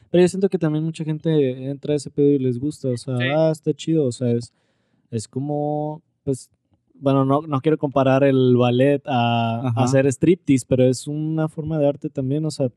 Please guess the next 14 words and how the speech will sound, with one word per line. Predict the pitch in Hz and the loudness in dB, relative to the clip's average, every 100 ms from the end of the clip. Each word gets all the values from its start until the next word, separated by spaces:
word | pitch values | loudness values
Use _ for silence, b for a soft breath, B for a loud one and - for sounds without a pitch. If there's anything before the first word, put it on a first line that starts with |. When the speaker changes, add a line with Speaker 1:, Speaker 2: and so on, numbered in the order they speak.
| _ | _
Speaker 1:
tú | 139 | -4
estás | 127 160 | 0 0
yendo | 151 151 151 | 2 0 2
a | 151 | 4
dar | 143 | 4
un | 147 | 2
performance, | 151 131 139 143 151 156 - - | -2 -4 -2 -2 -2 -6 -8 -12
un, | 135 123 131 123 _ _ _ _ _ _ | -8 -6 -8 -12 _ _ _ _ _ _
un | 123 131 | -4 0
baile | 120 131 143 147 147 | 2 4 2 2 2
y | 131 113 | 2 0
tienes | 107 123 120 127 | -4 -6 -6 -4
Speaker 2:
Ujú. | 131 | -4
Speaker 1:
una, | 131 131 127 123 113 | -4 -4 -4 -6 -10